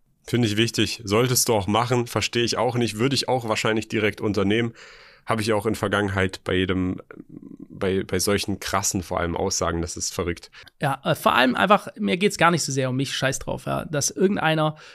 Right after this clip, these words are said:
Speaker 2: irgendeine Kacke labert, okay. Aber dass wir immer wieder diese gleiche Thematik sehen und Gott sei Dank merken das auch immer wieder Leute, immer der gleiche, die, die, die, die gleiche Abfolge an Strategien, die man abwendet.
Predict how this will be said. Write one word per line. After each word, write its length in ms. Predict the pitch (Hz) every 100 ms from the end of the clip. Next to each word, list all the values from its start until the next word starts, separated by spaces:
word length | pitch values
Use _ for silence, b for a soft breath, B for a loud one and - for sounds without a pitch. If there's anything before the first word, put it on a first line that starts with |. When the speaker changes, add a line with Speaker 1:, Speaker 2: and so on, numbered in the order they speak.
| B
Speaker 2:
irgendeine 300 | 185 185 156
Kacke 240 | - 202 185
labert, 400 | 156 143 139 - _
okay. 360 | 196 - 135 123 b b b b b -
Aber 460 | 170 185 175 -
dass 240 | 185 170 -
wir 220 | 185 -
immer 380 | 285 330 269 196
wieder 560 | 220 202 175 143 - _ _ _ _ _ _ _ _ _ _ _ _ _ -
diese 240 | 196 175
gleiche 720 | 160 _ - 170 185 285 269 269
Thematik 480 | 214 196 196 185 147
sehen 260 | 190 202
und 100 | 160
Gott 160 | 196 -
sei 100 | 175
Dank 280 | 175 170 156
merken 380 | 156 226 220
das 160 | 170 151
auch 160 | - 175
immer 240 | 165 156
wieder 160 | 156 147
Leute, 320 | 147 151 147 _
immer 480 | - 311 381 381 349
der 160 | 240 202
gleiche, 720 | 190 208 269 262 269 254 - _ _ -
die, 140 | 165
die, 140 | 170
die, 500 | 151 - 175 170 165
die 100 | -
gleiche 460 | 160 185 247 - 247
Abfolge 720 | 220 - - 190 175 170 165 b b b _ _
an 300 | 151 151 151 -
Strategien, 640 | - 175 185 160 185 196
die 80 | 175
man 120 | 165
abwendet. 540 | 151 - 135 120 120